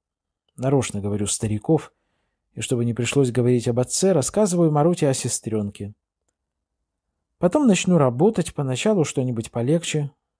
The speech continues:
Говорю: «Председатель обещал что-то такое подыскать». Вижу стройные ноги Маруты, коленки, смущающие своим загаром, глубокий вырез блузки. Грудь у нее, наверное, наполовину меньше, чем у Сигны.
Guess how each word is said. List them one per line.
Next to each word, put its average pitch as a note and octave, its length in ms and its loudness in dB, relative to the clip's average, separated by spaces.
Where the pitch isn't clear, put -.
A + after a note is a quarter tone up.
Говорю: A#2 520 -2
«Председатель E3 600 2
обещал F3 520 2
что-то - 320 -6
такое C3+ 320 -2
подыскать». B2 640 -4
Вижу A2 400 -2
стройные A2+ 640 -4
ноги A#2 260 -2
Маруты, A#2+ 500 -4
коленки, C3 760 -4
смущающие B2+ 840 -6
своим B2 340 -6
загаром, A#2 540 -4
глубокий A#2+ 480 -2
вырез A2+ 360 -2
блузки. B2 680 -6
Грудь B2 420 -4
у D3 40 0
нее, C#3+ 180 0
наверное, C3+ 400 -2
наполовину C3 640 -4
меньше, B2 420 -4
чем A2 220 -8
у A2+ 40 -6
Сигны. G#2+ 480 -6